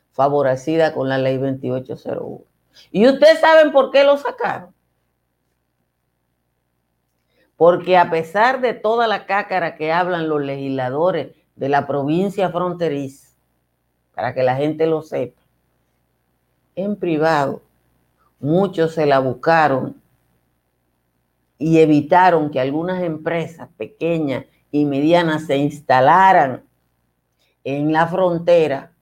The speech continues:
porque la búsqueda de ellos era desproporcionada y ellos tenían que votar para facilitar esa aprobación.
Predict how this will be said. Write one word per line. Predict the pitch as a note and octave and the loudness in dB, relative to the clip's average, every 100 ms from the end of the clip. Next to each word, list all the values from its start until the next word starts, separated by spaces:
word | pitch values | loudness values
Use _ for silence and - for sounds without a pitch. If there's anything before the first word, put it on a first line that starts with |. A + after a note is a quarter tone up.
| _ | _
porque | - C3+ C3+ | -10 -8 -6
la | B2+ | -6
búsqueda | C3 D3+ D#3+ C#3+ C3+ | -6 -6 -6 -4 -4
de | C#3 | -4
ellos | C3+ C3 | -6 -4
era | B2+ B2+ | -2 -2
desproporcionada | C3 B2+ A#2+ A2+ A2+ A2 A2 G#2+ G#2+ A2 A2 - _ _ | -4 -6 -8 -10 -12 -12 -10 -8 -8 -8 -8 -12 _ _
y | B2+ C3 | -4 0
ellos | D3+ D#3 | 0 2
tenían | D3 D#3 D3+ | 2 2 0
que | D3 C#3+ | -2 -2
votar | B2+ B2+ - D3+ C#3+ - _ - | -2 -2 0 2 2 -2 _ -4
para | B2+ C3 | 0 0
facilitar | B2+ B2+ C3 A#2 G#2+ - C3 B2+ - _ _ _ | -2 -6 -6 -6 -8 -4 0 0 -2 _ _ _
esa | - C3+ B2+ C3+ B2 A#2 - _ - | -8 -6 -6 -4 -2 -4 -8 _ -14
aprobación. | - A#2 A#2+ A2 - G#2+ | -10 -6 -6 -6 -10 -16